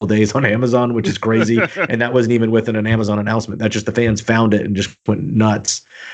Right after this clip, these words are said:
Speaker 1: But October twenty-seventh is, you know, the big day. It'll, you know, be open, and whatever your V O D platform of choice is, you know, iTunes, Amazon, you know, local cable. I know it's on Dish Network. If you've got that, you'll be able to find it.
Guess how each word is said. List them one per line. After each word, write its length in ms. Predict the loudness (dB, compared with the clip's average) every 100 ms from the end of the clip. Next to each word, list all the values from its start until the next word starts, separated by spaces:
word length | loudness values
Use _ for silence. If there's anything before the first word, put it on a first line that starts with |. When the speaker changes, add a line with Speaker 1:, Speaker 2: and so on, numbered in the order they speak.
| -10 -4
Speaker 1:
But 120 | -2
October 360 | 0 0 0
twenty-seventh 520 | 0 0 2 0 0 -4
is, 180 | -6
you 100 | -2
know, 80 | -2
the 60 | 0
big 200 | 0 2
day. 240 | 2 2
It'll, 200 | 2 -2
you 120 | -2
know, 180 | -2 -2
be 180 | 0 2
open, 440 | 2 0 -2 -4
and 340 | -4 -2 -2 -2
whatever 240 | 0 0 2
your 120 | 2
V 160 | 2 0
O 40 |
D 160 | 0 -2
platform 640 | 0 -4 -2 -2 -2 -2
of 240 | -6 -8 _ -4
choice 400 | 0 2 2 0
is, 320 | 0 0 -2 -12 -20 -4
you 140 | -2
know, 100 | 0
iTunes, 520 | 0 0 0 2 2 2
Amazon, 600 | 0 2 2 0 -2 -2
you 140 | -2
know, 140 | 0 -2 -4 -2
local 220 | 0 0
cable. 420 | 0 2 2 0 -8 _ -20 _
I 40 | 0
know 80 | 2
it's 80 |
on 160 | 2 2
Dish 220 | 0 0
Network. 400 | -2 0 0 0
If 80 | -2
you've 120 | -2
got 260 | 0 0 0
that, 220 | 0 2
you'll 100 | 2
be 60 | 2
able 120 | 0
to 60 |
find 220 | 0 -2 -4
it. 160 | -8